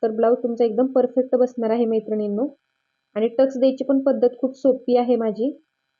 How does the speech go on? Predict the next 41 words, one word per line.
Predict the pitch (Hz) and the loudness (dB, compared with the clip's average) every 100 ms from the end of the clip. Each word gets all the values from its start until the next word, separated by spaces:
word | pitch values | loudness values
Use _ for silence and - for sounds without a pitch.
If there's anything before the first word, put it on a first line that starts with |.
| _ _ _ | _ _ _
तर | 233 | 0
इथे | 233 233 | 2 2
बघा, | 226 233 - | 0 -2 -2
या | 294 | -2
पद्धतीने | 240 220 220 233 | 0 0 0 0
आपली | 226 226 220 | -2 -4 0
योकपट्टी | 233 226 214 247 | 2 2 -2 -2
परफेक्ट | 254 247 254 233 247 | 0 0 0 0 2
येणार | 240 226 | 2 0
आहे | 226 240 | -2 0
टक्स | 247 233 220 | 0 0 2
दिल्यानंतर. | 220 208 208 202 262 | 2 2 -2 -2 -4
तर | 294 _ _ _ _ _ _ _ 220 | -4 _ _ _ _ _ _ _ 0
इथे | 240 | 2
बघा, | 240 247 | 2 2
मगाशी | 247 233 240 254 | 2 0 0 0
आपलं | 247 247 | 0 2
बॅक | 240 240 - | 2 0 -2
पार्टचं | 233 233 - 233 | -2 0 -2 -2
मी | 247 | 2
शोल्डर | 254 226 240 | 2 4 2
उतार | 233 240 233 | 2 0 0
आणि | 220 240 | 0 0
गळा | 226 220 277 - _ - | 2 2 0 -8 _ 0
कट | 262 262 | 0 2
केलेला | 262 226 220 | 2 4 4
नव्हता, | 240 226 220 214 | 2 0 -2 -4
तर | 220 | -6
तो | 220 220 | -4 -2
आपण | 208 214 | -2 -4
इथे | 214 247 | -2 -2
कट | 254 254 - | 0 -2 2
करून | 247 240 247 | 2 2 2
घेऊया | 247 202 208 | 4 4 0
अगोदर. | 202 202 277 - _ _ _ _ _ _ _ _ - | -2 -2 -4 -8 _ _ _ _ _ _ _ _ -4
तर | 226 | -2
इथे | 233 240 - | 0 0 4
चौकोनी | 254 247 247 262 | 2 4 2 4
गळा | 254 240 | 4 2
आहे | 226 220 247 302 - _ _ _ _ _ _ _ _ _ _ _ - | 0 0 0 -2 -12 _ _ _ _ _ _ _ _ _ _ _ -6
आणि | 220 | -6